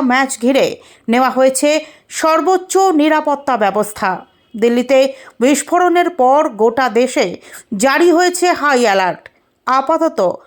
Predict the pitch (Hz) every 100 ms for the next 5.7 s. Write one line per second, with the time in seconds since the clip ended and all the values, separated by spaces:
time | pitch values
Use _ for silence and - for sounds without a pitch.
0 | _ _ _ 262 349 349 - 247 262 262
1 | - - 262 254 254 240 269 208 123 -
2 | _ - - 320 349 359 370 370 330 330
3 | 330 349 349 262 240 240 - _ _ 269
4 | 277 277 311 320 311 - 220 214 202 -
5 | _ - 190 277 - - 339